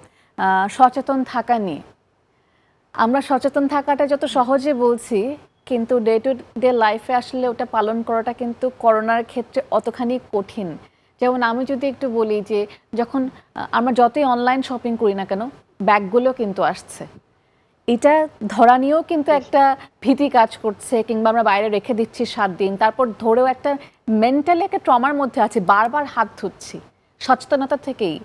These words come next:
Speaker 1: কিন্তু এটাও কিন্তু থাকে না যে আমরা দেখা যাচ্ছে যে আগের সেই পুরনো বা normal লাইফটাকে মি-, miss করছি। Maybe this is the new normal।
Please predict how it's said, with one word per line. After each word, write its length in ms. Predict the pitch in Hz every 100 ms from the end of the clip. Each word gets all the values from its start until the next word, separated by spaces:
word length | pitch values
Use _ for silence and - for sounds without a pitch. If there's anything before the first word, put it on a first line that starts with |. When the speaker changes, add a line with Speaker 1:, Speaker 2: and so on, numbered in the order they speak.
| - _ -
Speaker 1:
কিন্তু 160 | 294 -
এটাও 300 | 277 320 339
কিন্তু 260 | 349 339 339
থাকে 220 | 339 349
না 160 | 359
যে 280 | 294 285 294 - _ -
আমরা 420 | 254 262 294 294 - _ _ - 254
দেখা 180 | 269 285
যাচ্ছে 260 | 294 -
যে 180 | 311 320 - _ -
আগের 360 | 269 294 339
সেই 340 | 311 339 339 320 - -
পুরনো 380 | 311 302 302 285
বা 220 | 285 277
normal 360 | 226 233 269
লাইফটাকে 460 | 294 277 277 285 269
মি-, 240 | 226 240 226
miss 260 | 226 269 -
করছি। 420 | 170 - - 170 - -
Maybe 220 | 233 269
this 140 | 254 277
is 80 | 262
the 120 | 247
new 200 | 247 269
normal। 480 | 233 220 202 170